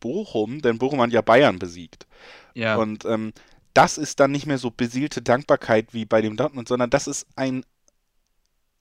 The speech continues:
Speaker 1: ein Spiel, wenn du aus diesem Stadion gehst, dann merkst du, dass jeder einfach, ähm, ja, erschöpft und glücklich ist. Wirklich, du spürst dieses Glück. Alle Leute sind, haben ein Lächeln im Gesicht.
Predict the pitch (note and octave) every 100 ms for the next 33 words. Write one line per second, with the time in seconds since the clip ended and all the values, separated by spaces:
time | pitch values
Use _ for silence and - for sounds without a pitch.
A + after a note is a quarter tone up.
0 | _ _ _ B2+ A#2+ - - F#3+ E3 D#3
1 | D3+ - F#3 F3 - D#3+ C3+ G2+ A2 -
2 | - - - - A#2+ A#2+ D#3 - C3 G#2+
3 | - A2+ F3 G3 G#2 G2+ - A2+ B2+ -
4 | B2 - _ _ _ _ _ _ _ B2
5 | A#2 A2+ A2+ - _ - - _ _ _
6 | G2 B2 - _ _ _ - C#3 - F#3
7 | - - - D3 - _ C#3 D#3 G3+ A#2+
8 | G2+ - - C#3 - C#3+ C3 - D3 -
9 | C#3 B2 - - C#3 D#3+ - E3+ F3 D3+
10 | D#3 C#3 C3 - - C#3 C3 D#3 C3+ G#2
11 | F#2+ - - F#2+ -